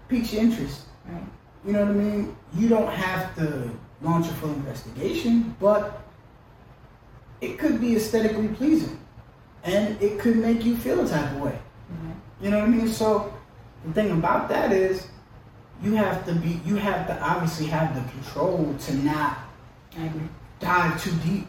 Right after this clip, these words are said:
Speaker 1: into that and give it too much of, too much emotional real estate.
Speaker 2: Yeah.
Speaker 1: You know, because it's real easy to get carried away.
Speaker 2: I agree. I agree.
Speaker 1: So, I mean,
Speaker 2: I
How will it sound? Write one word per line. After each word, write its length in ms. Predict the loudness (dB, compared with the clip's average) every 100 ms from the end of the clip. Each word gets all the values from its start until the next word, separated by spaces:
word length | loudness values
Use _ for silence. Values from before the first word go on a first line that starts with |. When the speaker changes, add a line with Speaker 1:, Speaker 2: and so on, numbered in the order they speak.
| 0
Speaker 1:
into 260 | 2 4
that 320 | 2 -2 -4 -8 -6
and 240 | -2 -2 -2
give 220 | 2 4
it 220 | 4 2 -4 -14 -20 -20 -20 -20 -18 -6
too 220 | 0 2
much 300 | 2 0 0
of, 400 | 2 2 0 -6 -14 -20 -20 -20 -20 -20 -20 -20 -10
too 160 | 0 6
much 280 | 8 6 4
emotional 500 | 4 4 2 2 2
real 140 | 2 0
estate. 320 | -2 -6 -10 -12 -18 -16 -12
Speaker 2:
Yeah. 80 | -12 -12 -18 -20 -8
Speaker 1:
You 120 | 0 2
know, 140 | 2
because 500 | 2 0 2 2 2
it's 200 | -2 -2
real 140 | 0 2
easy 240 | 4 2
to 80 | 0
get 140 | -4 -4
carried 220 | -4 -4
away. 280 | -4 -8 -10 -14 -18 -20 -20 -12
Speaker 2:
I 60 | -10
agree. 160 | -8 -10 -12 -16 -20 -20 -20 -20 -20 -18 -12
I 60 | -10
agree. 300 | -8 -8 -10 -12 -14 -14 -14 -16 -20 -20 -20
Speaker 1:
So, 180 | -14 -6 -2
I 200 | 0 0
mean, 420 | 0 0 0 -2 -8 -18 -20 -20 -20 -20 -14
Speaker 2:
I 100 | -10